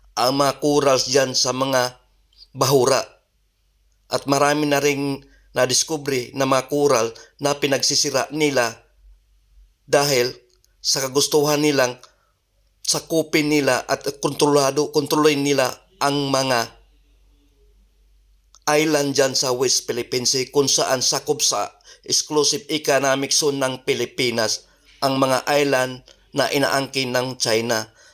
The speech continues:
Kaya mahirap paniwalaan ang sinasabi nila na makipagdialogo sila at open sila makipagdialogo sa Pilipinas.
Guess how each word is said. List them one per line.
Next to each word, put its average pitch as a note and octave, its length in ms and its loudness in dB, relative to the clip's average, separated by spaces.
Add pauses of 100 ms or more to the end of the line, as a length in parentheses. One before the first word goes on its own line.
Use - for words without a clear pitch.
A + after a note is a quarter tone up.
(240)
Kaya B2 160 2 (160)
mahirap C#3 800 0
paniwalaan C3+ 640 0
ang B2 80 -4
sinasabi C3 560 -2
nila C#3 320 0 (800)
na C3 360 0 (840)
makipagdialogo C#3 800 2
sila C3 240 0 (400)
at C3 320 -2
open D3+ 320 2
sila C#3 240 0
makipagdialogo C3+ 1120 -2 (240)
sa C#3 240 -2
Pilipinas. B2+ 960 -2